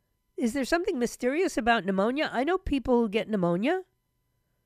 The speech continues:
Is there, like, a mysterious pneumonia that I haven't really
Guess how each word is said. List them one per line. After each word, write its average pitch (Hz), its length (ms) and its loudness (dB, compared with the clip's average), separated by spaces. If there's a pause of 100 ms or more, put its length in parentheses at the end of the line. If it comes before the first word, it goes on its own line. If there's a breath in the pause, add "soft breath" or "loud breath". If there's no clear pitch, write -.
(220)
Is 202 120 0
there, 262 160 2
like, 247 200 0
a 147 80 0
mysterious 208 880 -4
pneumonia 370 600 -2
that 185 140 -4
I 185 80 -4
haven't 208 420 -6
really 190 400 -4